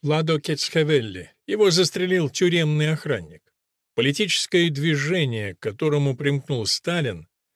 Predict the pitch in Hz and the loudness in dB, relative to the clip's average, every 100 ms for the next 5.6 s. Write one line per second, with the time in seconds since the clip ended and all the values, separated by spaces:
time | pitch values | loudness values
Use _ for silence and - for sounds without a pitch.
0 | _ _ - - 170 160 226 190 - 190 | _ _ -10 -4 0 2 2 2 0 0
1 | 180 180 190 - 156 - 160 196 180 - | 2 0 0 0 -4 -2 -2 0 0 -2
2 | - _ - 151 151 175 170 220 175 107 | -4 _ -8 -4 0 0 0 0 0 -2
3 | - 98 104 - 123 127 190 180 160 - | -6 -8 -8 -6 -4 -2 0 0 0 -4
4 | 143 143 151 156 143 175 143 - 139 - | -6 -8 -4 -4 -4 -4 -4 -2 -2 -2
5 | 135 - 208 208 196 | -2 -2 -2 -2 -4